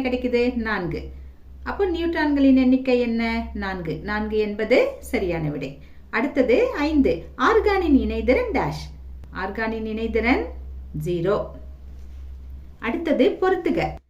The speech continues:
டால்டனை முதல் அணுக்கொள்கையோடு பொருத்தலாம், சாட்விக்கை நியூட்ரான் கண்டுபிடிப்போடு பொருத்தலாம், ரூதர்போர்டை நியூக்ளியஸ் கண்டுபிடிப்போடு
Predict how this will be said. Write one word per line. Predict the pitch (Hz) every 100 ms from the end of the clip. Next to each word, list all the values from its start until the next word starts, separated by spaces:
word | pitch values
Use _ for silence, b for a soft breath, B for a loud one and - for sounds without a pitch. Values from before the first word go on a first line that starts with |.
| _ _ _ _ _ _ _ _ _ _ _ _ _ -
டால்டனை | 196 214 285 339 320 330 453 381
முதல் | 262 320 339
அணுக்கொள்கையோடு | 330 - 294 285 294 285 269 -
பொருத்தலாம், | 185 160 165 156 214 - B B -
சாட்விக்கை | 320 359 - 349 339 381 440 453 - 208
நியூட்ரான் | 269 359 370 370 -
கண்டுபிடிப்போடு | 254 262 302 294 269 - 302 339
பொருத்தலாம், | 196 180 170 160 233 - B B 262
ரூதர்போர்டை | 392 466 453 - 240 196 233 - 220
நியூக்ளியஸ் | 302 370 370 392 392 -
கண்டுபிடிப்போடு | 254 269 269 262 - 277